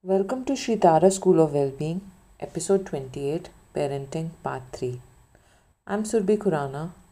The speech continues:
I'm not a psychologist or a psychiatrist. All I'm telling you is from my experience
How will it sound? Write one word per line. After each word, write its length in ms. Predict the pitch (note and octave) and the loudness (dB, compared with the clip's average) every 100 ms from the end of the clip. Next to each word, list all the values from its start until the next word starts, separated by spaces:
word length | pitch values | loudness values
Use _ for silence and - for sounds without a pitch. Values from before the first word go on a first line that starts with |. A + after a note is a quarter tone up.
| _ | _
I'm 160 | - D#3 | -8 -2
not 160 | F3 G3 | 2 2
a 60 | |
psychologist 760 | G#3+ E3+ D3+ D3+ C#3 C#3 D3+ - | 4 2 2 0 0 -2 -4 -4
or 40 | |
a 140 | D3 C#3+ | -4 -4
psychiatrist. 840 | C#3+ C3 C3 C3 B2+ D3 D#3+ - _ _ _ _ _ _ _ | -6 -6 -6 -8 -8 -10 -10 -16 _ _ _ _ _ _ _
All 180 | F3+ F#3+ | 2 4
I'm 140 | A3+ | 2
telling 340 | A3 G3 D#3 D3 | 2 2 2 -4
you 140 | D3 | -2
is 120 | D#3+ | -2
from 240 | - D#3 D3 | -2 -6 -4
my 120 | D3 | -6
experience 720 | C#3+ - - C#3 D3+ F3 F#3 | -6 -8 -8 -6 -4 -4 -6